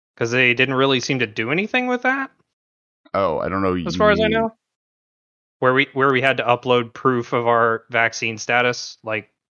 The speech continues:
Speaker 1: the week leading up to the event.
Speaker 2: Yeah, yeah, yeah. I mean, they checked. Did they not check yours every day you were going in?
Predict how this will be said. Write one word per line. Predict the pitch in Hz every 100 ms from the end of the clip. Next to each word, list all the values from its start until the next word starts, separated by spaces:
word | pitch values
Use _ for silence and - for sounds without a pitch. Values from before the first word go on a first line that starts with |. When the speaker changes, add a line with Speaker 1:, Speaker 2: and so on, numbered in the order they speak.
| _
Speaker 1:
the | 117
week | 104 110 107 -
leading | 110 107 110
up | 110 -
to | 120
the | 123
event. | 131 147
Speaker 2:
Yeah, | 143 127
yeah, | 120
yeah. | 110 101 53 - _ _
I | 135
mean, | 156
they | 175
checked. | 185 165 _
Did | 131
they | 131
not | 135 139
check | 131 113
yours | 139 151
every | 165 160
day | 165 170
you | 165
were | 156
going | 160 165
in? | 190 202